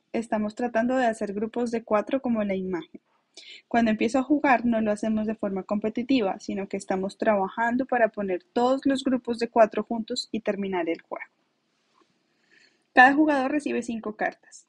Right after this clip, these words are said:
Las cartas restantes se colocan en una pila llamada estanque. El primer jugador puede pedirle una carta a cualquier jugador.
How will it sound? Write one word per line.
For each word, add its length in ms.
Las 260
cartas 420
restantes 540
se 100
colocan 480
en 160
una 160
pila 420
llamada 520
estanque. 460
El 140
primer 340
jugador 460
puede 260
pedirle 560
una 220
carta 320
a 20
cualquier 320
jugador. 540